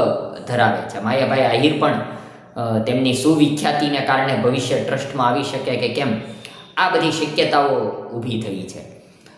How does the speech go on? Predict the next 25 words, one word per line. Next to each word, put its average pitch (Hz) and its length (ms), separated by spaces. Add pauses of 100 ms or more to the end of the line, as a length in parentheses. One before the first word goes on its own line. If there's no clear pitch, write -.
(160)
તો 160 100
હાલમાં 151 760
ટ્રસ્ટમાં 170 480
કોણ 220 240
કોણ 127 280
છે, - 160 (600)
એ 165 300
પૂછતાછ 156 560
કરી. - 180 (180)
તો 139 280
ત્યાં, 139 420 (340)
અ, 123 300
મેનેજરને 147 460
પૂછવામાં 143 520
આવ્યું, 113 260
તો 131 120
તેમણે 139 600
જે 131 240
નામો 123 680
જણાવ્યા 139 440
છે, - 160 (400)
તેમાં 160 280
કેટલાક 196 440
ટ્રસ્ટીઓ - 800
એ 147 400